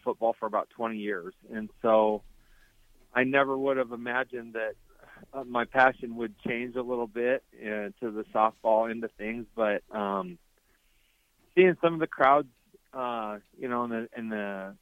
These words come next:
and the lack thereof at softball games is over the years, not just, not just, uh, now, because actually I think they've been pretty, pretty good and growing. But just, uh, you know, high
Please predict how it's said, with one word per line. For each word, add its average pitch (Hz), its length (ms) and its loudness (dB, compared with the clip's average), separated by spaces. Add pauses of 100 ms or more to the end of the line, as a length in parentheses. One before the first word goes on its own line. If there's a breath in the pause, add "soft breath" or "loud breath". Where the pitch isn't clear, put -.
(220)
and 117 100 -8
the 120 80 0
lack 123 340 6
thereof 120 420 2
at 98 80 -10 (100)
softball 104 420 -6
games 98 360 -12
is 98 160 -6 (640)
over 127 260 4
the 110 100 -4
years, 110 340 4
not 113 260 2
just, 107 220 -4 (440)
not 110 360 -6
just, 107 180 -8 (260)
uh, 98 340 -4 (180)
now, 101 400 0
because 104 340 -6
actually 107 540 2
I 98 60 -4
think 104 220 -10
they've 98 160 -4
been 104 140 -6
pretty, 98 320 -6 (320)
pretty 113 320 -4
good 113 260 0
and 110 140 -4
growing. 110 460 2 (960 soft breath)
But 139 300 2
just, 175 240 -2
uh, 143 140 -4
you 147 180 -6
know, 135 120 0
high 131 260 0